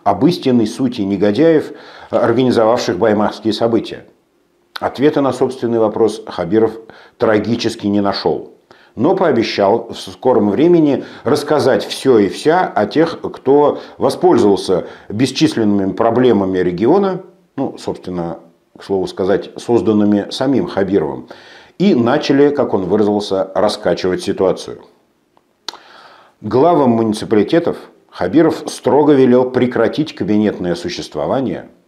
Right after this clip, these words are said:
и выходить к людям, внимательно слушать людей и слушать, а, то, <laughs> что думают эти люди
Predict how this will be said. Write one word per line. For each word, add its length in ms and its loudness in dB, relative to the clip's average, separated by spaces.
и 100 2
выходить 500 0
к 80 -10
людям, 420 -2
внимательно 640 0
слушать 400 -2
людей 520 -4
и 100 -2
слушать, 520 -4
а, 320 -6
то, 320 2
<laughs> 340 -2
что 260 0
думают 460 2
эти 160 0
люди 400 2